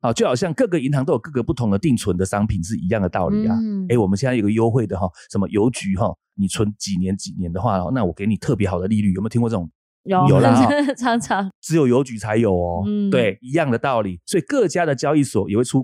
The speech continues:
Speaker 1: 各种不同，呃，比较诱人的，哦，比较诱人的一些，呃，def-，呃，那个 DeFi 的一些商品，这样子。那你要存的话，它通常只接受它认同的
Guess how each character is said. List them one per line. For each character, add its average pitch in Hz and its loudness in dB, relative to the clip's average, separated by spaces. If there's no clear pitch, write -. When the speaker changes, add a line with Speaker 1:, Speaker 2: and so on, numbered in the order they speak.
Speaker 1:
各 208 2
种 98 -4
不 190 -2
同， 107 -2
呃， 104 2
比 110 -2
较 147 0
诱 214 2
人 87 -6
的， 87 -10
哦， 95 0
比 92 -4
较 143 -2
诱 156 2
人 90 -2
的 90 -6
一 - 0
些， 113 0
呃， 90 -6
def-， - -10
呃， 101 -4
那 113 0
个 107 0
DeFi 104 -2
的 92 0
一 - 2
些 101 -2
商 104 0
品， - -4
这 - -2
样 76 -2
子。 - -12
那 196 0
你 131 2
要 170 2
存 104 -6
的 110 -2
话， 120 0
它 160 -2
通 185 2
常 104 -4
只 95 -8
接 117 0
受 113 0
它 123 -6
认 127 0
同 87 -6
的 92 -2